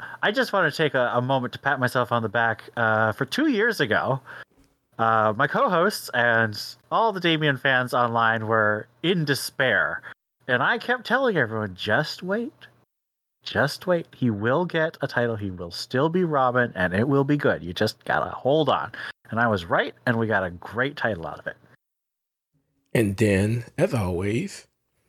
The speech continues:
Speaker 2: D C won't let us have nice things, and they ended it.
Speaker 1: Well, interestingly, Williamson has said that he always knew that what Waid was planning was coming,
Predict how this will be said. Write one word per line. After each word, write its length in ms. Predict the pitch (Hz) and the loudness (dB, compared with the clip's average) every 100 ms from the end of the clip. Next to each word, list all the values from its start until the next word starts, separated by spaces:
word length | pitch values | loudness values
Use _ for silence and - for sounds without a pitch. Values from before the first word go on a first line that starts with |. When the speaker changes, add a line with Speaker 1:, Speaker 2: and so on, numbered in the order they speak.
| _ _ | _ _
Speaker 2:
D 140 | 120 120 | 0 2
C 180 | 117 110 | 4 4
won't 320 | 104 110 - | 4 2 2
let 220 | 98 92 | 2 2
us 140 | 92 | 0
have 200 | - 78 | -2 -2
nice 240 | 82 - - | -2 -6 -6
things, 480 | - - - - - | -8 -8 -8 -10 -4
and 120 | 95 85 | -2 -2
they 120 | 73 | -4
ended 320 | - - - | -8 -16 -18
it. 120 | - _ _ _ _ _ _ _ _ _ - | -20 _ _ _ _ _ _ _ _ _ -6
Speaker 1:
Well, 220 | 135 139 | 0 0
interestingly, 640 | 156 233 285 - 147 123 113 | 2 2 0 2 0 2 2
Williamson 580 | 123 214 220 151 135 123 | 2 2 2 0 0 0
has 160 | 120 | 0
said 320 | - 120 110 | 0 0 0
that 220 | 113 107 101 | 0 0 0
he 160 | 143 | 0
always 480 | 135 139 135 123 113 | 2 2 2 0 0
knew 520 | 110 123 120 113 104 - | 2 4 4 2 0 -4
that 560 | - 107 101 - - - - | 0 2 2 -2 -6 -8 -6
what 240 | 120 120 | -2 -2
Waid 260 | 107 120 117 | 0 0 0
was 140 | 107 | -2
planning 480 | - 117 113 110 104 101 | -2 0 2 2 0 0
was 180 | 101 | -2
coming, 480 | - - 127 98 82 | -2 -2 0 0 -4